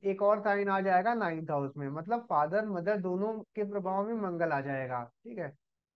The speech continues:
तो ऐसा person property लेता है या भाग्य से property का मिलने का योग भी रहता है, ठीक है। तो property के में investment से या property लेने में ऐसा person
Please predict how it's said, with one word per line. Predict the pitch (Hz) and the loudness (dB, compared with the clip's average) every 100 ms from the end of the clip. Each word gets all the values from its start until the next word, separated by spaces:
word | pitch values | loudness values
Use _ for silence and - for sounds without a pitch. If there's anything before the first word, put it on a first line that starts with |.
| _ 220 | _ 2
तो | 247 262 - | 4 4 0
ऐसा | 196 226 | -2 0
person | 220 202 233 233 233 - | 0 -2 -4 -6 -8 -2
property | 180 175 180 220 | -2 0 -2 0
लेता | 202 196 208 | 0 2 4
है | 202 202 | 4 4
या | 208 | 4
भाग्य | 165 156 175 196 208 | 0 -2 -2 0 0
से | 214 | 0
property | 196 175 180 180 202 | 2 0 0 -2 2
का | 202 | 2
मिलने | 196 185 180 190 | 2 2 0 2
का | 190 | 2
योग | 180 180 185 | 2 0 2
भी | 202 | 2
रहता | 165 143 170 | 2 2 2
है, | 247 - _ _ _ - | 2 -2 _ _ _ -8
ठीक | 254 | -2
है। | 208 | 0
तो | 208 | 0
property | 208 226 226 233 254 277 | 0 0 2 0 0 -2
के | 262 | -2
में | 247 254 | -2 0
investment | 247 240 254 247 247 247 | 0 2 0 0 -4 0
से | 254 | 2
या | 254 | 4
property | 240 214 220 208 247 | 4 0 0 -2 0
लेने | 233 233 233 | 2 2 2
में | 233 262 | 0 -2
ऐसा | - 196 226 | -4 -4 -2
person | 214 208 196 233 262 | 0 -2 -4 -10 -10